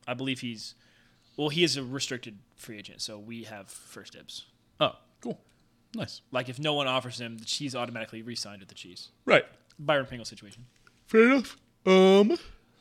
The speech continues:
Speaker 2: so that's been, kind of been Chiefs free agency so far.
Speaker 1: Yeah.
Speaker 2: I believe there's going to be more moves.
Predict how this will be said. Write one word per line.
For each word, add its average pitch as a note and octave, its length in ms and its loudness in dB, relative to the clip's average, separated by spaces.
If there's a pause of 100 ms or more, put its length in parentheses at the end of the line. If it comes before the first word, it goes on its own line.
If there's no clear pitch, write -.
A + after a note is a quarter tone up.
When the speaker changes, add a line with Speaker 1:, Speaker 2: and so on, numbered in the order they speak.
(360)
Speaker 2:
so - 140 -6
that's D3+ 200 2
been, D3 300 0
kind C3 180 0
of B2 60 0
been G#2+ 120 -2
Chiefs G#2+ 220 -6
free A2+ 160 -4
agency G#2 300 -6
so F#2+ 160 -8
far. B2 400 -2 (160)
Speaker 1:
Yeah. C#3 140 -10 (260)
Speaker 2:
I A#2 80 0
believe B2 200 2
there's A2 160 0
going A2 200 -2
to G#2 40 -2
be G#2 120 -2
more G#2 220 0
moves. - 400 -12